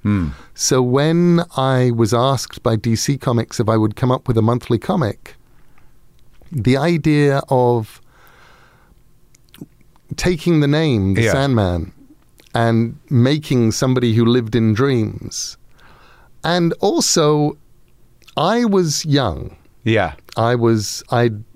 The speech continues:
Speaker 2: written, you know, I published a handful of short stories.
Speaker 1: Before.
Speaker 2: Um,
Speaker 1: You were, you were
Speaker 2: you know,
Speaker 1: a writer, though.
Speaker 2: I was a writer, but I was a n-, m-, primarily nonfiction writer, and I didn't know if I could do a story every month.
Speaker 1: Well, would,
Speaker 2: So
Speaker 1: were you a comic book kid?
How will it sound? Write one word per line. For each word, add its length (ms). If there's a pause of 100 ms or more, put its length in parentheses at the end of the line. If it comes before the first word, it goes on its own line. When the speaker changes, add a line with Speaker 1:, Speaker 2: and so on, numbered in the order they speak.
(140)
Speaker 2:
written, 640
you 120
know, 60
I 60
published 500
a 60
handful 400
of 80
short 260
stories. 880
Speaker 1:
Before. 540 (220)
Speaker 2:
Um, 440
Speaker 1:
You 140
were, 100
you 240
were 160
Speaker 2:
you 60
know, 60
Speaker 1:
a 20
writer, 440
though. 320
Speaker 2:
I 120
was 160
a 80
writer, 440
but 140
I 60
was 180
a 80
n-, 260
m-, 180
primarily 560
nonfiction 640
writer, 340 (480)
and 100 (100)
I 280
didn't 340
know 500
if 120
I 80
could 180
do 140
a 40
story 380
every 220
month. 240 (260)
Speaker 1:
Well, 140
would, 260
Speaker 2:
So 160
Speaker 1:
were 60
you 100
a 80
comic 380 (180)
book 220
kid? 360